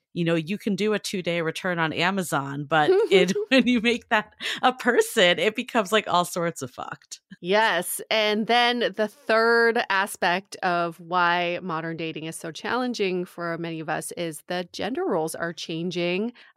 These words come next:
Speaker 2: Uh, we talked about the Me Too movement. We talked about
Speaker 1: Mm-hmm.
Speaker 2: all of these gender-related changes that have happened in the recent few years that are causing people to pause before they act, which is a good
Speaker 1: Yeah.
Speaker 2: thing. That is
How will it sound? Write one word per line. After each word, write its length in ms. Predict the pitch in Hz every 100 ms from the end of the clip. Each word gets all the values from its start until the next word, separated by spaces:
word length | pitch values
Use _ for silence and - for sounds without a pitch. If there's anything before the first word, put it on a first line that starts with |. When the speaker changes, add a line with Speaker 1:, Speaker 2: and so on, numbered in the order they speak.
| -
Speaker 2:
Uh, 200 | 175 180
we 100 | 175
talked 240 | 175 185 -
about 120 | 175
the 40 | 185
Me 160 | 180
Too 220 | 180 208 185
movement. 500 | 180 175 180 170 160
We 100 | 165
talked 320 | - 190 190
about 380 | 185 170 165 156
Speaker 1:
Mm-hmm. 360 | 143 175 202
Speaker 2:
all 360 | 226 220 247 269
of 240 | 247 185 185
these 440 | 185 175 165 - 180 - 196 208 254
gender-related 840 | 247 220 190 180 170 175 175 165 180 -
changes 920 | - - 180 262 269 78 55 185 - -
that 140 | 170
have 180 | 165 170
happened 600 | - 160 165 170 165 170 -
in 100 | 180
the 140 | 165 - -
recent 580 | 175 277 359 - -
few 180 | - 170
years 520 | 160 156 156 156 175 - _ - -
that 160 | 254
are 280 | 254 240 233 - - -
causing 420 | - 277 320 320
people 300 | - 277 226
to 120 | 208
pause 480 | - - 180 156 143
before 480 | - 170 - 175 170
they 140 | 160
act, 400 | - 151 - - -
which 200 | 254 330
is 100 | 277
a 60 |
good 180 | 233 370
Speaker 1:
Yeah. 40 | 269
Speaker 2:
thing. 240 | 170 147
That 140 | 196 214
is 160 | -